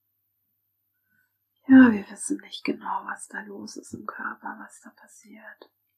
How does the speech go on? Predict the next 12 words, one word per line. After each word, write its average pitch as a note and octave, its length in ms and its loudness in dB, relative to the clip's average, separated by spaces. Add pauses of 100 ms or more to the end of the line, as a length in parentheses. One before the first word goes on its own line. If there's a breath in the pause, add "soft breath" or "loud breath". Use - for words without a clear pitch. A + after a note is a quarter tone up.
(4000)
Vielleicht A#3 460 0
findet A3 400 -2
das A3 180 -8
auch - 160 -12
niemand A3+ 500 -2
raus A3 520 -4
während G3+ 340 -10
unserer A3 480 -6
Leben, G#3 460 -16
sondern G#3 340 -20
erst - 400 -10
später. - 720 -8